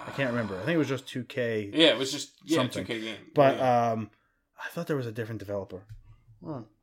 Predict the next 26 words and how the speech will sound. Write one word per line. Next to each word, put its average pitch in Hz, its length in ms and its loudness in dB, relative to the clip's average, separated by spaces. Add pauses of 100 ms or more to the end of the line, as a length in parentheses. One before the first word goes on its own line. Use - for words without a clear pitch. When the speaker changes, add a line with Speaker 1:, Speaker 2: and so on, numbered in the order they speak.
(120)
Speaker 1:
I, 151 60 -6
Speaker 2:
You 160 60 -2
have 117 100 0
Speaker 1:
I, 165 40 2
Speaker 2:
it - 40 4
right 175 120 0
Speaker 1:
I - 40 0
Speaker 2:
there? 156 140 2
Speaker 1:
mean, 143 140 -8 (180)
I 143 40 -10
kinda 151 240 -2
have 123 220 -6
it 117 140 -14
right 113 140 -16
here. 120 180 -18 (600)
So, 120 320 -8 (540)
what 139 160 -2
is 117 180 -4
it? 107 100 -10 (140)
Uh, 160 380 10 (120)
I 139 80 0
know 156 120 2
it's - 120 -4
two 147 160 -4
K, 131 360 0
but 107 360 -6